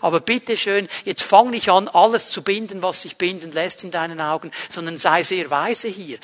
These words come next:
Aber wenn der Herr dir die Freiheit gibt und wenn er dir die Autorität gibt und wenn er dir die Sicht gibt, dann fang an zu binden und zu lösen. Aber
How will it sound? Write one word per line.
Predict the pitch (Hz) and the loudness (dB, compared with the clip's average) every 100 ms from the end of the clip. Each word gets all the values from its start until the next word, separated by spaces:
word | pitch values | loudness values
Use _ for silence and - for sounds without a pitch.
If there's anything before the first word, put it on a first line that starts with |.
| - | -4
Aber | 151 147 | -2 4
wenn | 220 285 | 4 6
der | 254 | 6
Herr | 240 233 | 8 6
dir | 202 | 4
die | 175 | -6
Freiheit | - 185 160 143 143 - | 0 4 4 2 -2 -4
gibt | 285 294 - - - - | -2 -2 -2 -10 -14 -14
und | 156 | -2
wenn | 170 262 | 2 4
er | 277 | 2
dir | 269 214 | 0 -2
die | 190 | 2
Autorität | 165 175 - 160 - 147 143 | 4 4 2 -10 -4 -4 -4
gibt | 269 311 - - | -2 -2 -2 -12
und | 175 160 139 | -10 -6 2
wenn | 262 311 | 4 4
er | |
dir | 262 233 | 2 0
die | 202 | 0
Sicht | - 208 196 - - | 0 2 2 -2 0
gibt, | 247 277 - - - - _ _ _ _ _ _ | 4 4 2 -8 -12 -12 _ _ _ _ _ _
dann | 180 165 156 151 _ _ _ _ _ _ _ _ _ _ _ _ _ _ _ | 0 0 -2 -14 _ _ _ _ _ _ _ _ _ _ _ _ _ _ _
fang | - 170 202 | -4 -2 -2
an | 208 | -6
zu | - - | -8 -12
binden | 160 156 147 | -12 -12 -16
und | 135 | -18
zu | - 139 | -16 -16
lösen. | 208 247 - _ _ _ | -16 -16 -16 _ _ _
Aber | - 196 226 220 | 4 6 6 2